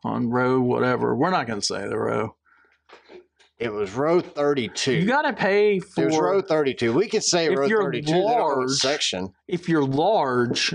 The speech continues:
Speaker 1: on an airplane and you don't fit in your seat, don't you have to buy the second seat?
Speaker 2: I believe you do.
Speaker 1: Do you think you have to do that at Talladega?
Speaker 2: Do you think it hurt her butt cheeks to squeeze them in between the two handrails?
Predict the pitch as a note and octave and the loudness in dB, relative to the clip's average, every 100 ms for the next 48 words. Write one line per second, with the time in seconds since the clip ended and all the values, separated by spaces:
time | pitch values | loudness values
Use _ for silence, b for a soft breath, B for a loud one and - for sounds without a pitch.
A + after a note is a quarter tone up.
0 | - C3 C3 C3 F#3+ G3 C3+ A#2+ A#2 A#2+ | -2 0 2 2 0 0 -2 0 0 -2
1 | A#2+ - C3+ C3+ C3 D3 C#3+ - D#3+ D3 | -4 -4 0 2 0 -2 -2 -2 0 0
2 | D3 C#3+ E3 F3 E3+ - _ _ _ _ | -2 0 0 2 0 -4 _ _ _ _
3 | _ _ _ - - D#3 E3 F3 E3 D3+ | _ _ _ -20 -6 -2 0 -2 -2 -2
4 | E3 D#3 D#3+ E3+ F3 E3+ F#3 F3+ C#3 - | -2 -2 -2 0 -2 0 0 0 -2 -6
5 | A2 C#3 C#3+ D#3 A#2+ G#2 A2 G2+ - _ | -4 0 2 2 2 0 -2 -2 -4 _
6 | _ _ _ D3 D#3 F#3 F#3+ F#3+ D#3 C3 | _ _ _ -2 0 0 0 0 -2 0
7 | D3 E3+ D#3+ B2+ D#3 D#3+ D3+ D3+ F3 F#3+ | 2 2 0 0 0 2 2 0 2 0
8 | F3 - - C#3 A3 C#4 C4 C#4 - A3+ | -2 -10 -4 0 0 2 0 0 0 -2
9 | - B2+ D#3+ G#3 - - _ _ _ - | -2 -2 0 -2 -6 -20 _ _ _ -4
10 | C#3 D#3 A2 F#2 D3+ - D#3+ F#3 G#3+ - | -2 -2 -4 -4 -4 -2 0 0 0 -4
11 | - - - _ _ - C#3+ - - - | -4 -6 -12 _ _ -6 -2 0 0 2
12 | D3 F3 F3 C#3+ E3+ D3 D#3 D3+ C#3+ - | 2 2 2 2 2 2 2 0 0 0
13 | D3 D3 B2+ - C#3+ C3+ B2+ A2+ F#2+ D2 | 0 2 0 0 0 2 0 0 -2 -4
14 | - - | -8 -14